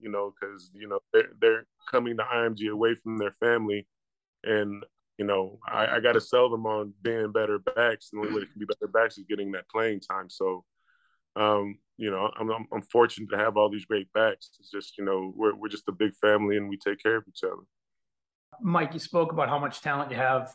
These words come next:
Speaker 2: in your backfield right now. And of course, I M G's roster is, you know, usually pretty loaded at a number of different spots.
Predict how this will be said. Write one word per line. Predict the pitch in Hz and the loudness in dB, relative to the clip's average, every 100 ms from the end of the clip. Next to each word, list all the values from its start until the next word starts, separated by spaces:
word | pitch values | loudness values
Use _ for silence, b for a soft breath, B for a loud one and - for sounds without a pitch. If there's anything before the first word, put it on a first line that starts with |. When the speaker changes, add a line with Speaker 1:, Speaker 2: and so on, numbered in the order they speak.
| _ - | _ -8
Speaker 2:
in | 135 | -6
your | 131 | -4
backfield | 107 131 - - 135 120 | 2 4 4 2 0 2
right | 123 117 | 0 -2
now. | 127 127 123 | -2 0 0
And | 120 | -4
of | |
course, | 117 131 - | -2 -2 -2
I | - 139 | -4 -4
M | 120 | -4
G's | 120 123 113 | -6 -8 -2
roster | 123 120 - 131 117 | 2 2 0 -6 -6
is, | 110 - - | -8 -10 -4
you | 139 | -2
know, | |
usually | 110 123 123 120 | -2 -2 -2 -2
pretty | 110 139 117 | 0 0 2
loaded | 120 120 117 113 | 2 2 0 -2
at | 113 | -2
a | 110 | -2
number | 131 123 | 0 0
of | 113 | 0
different | 117 - 113 | -2 -6 -8
spots. | - - 123 123 - | 0 4 4 4 -4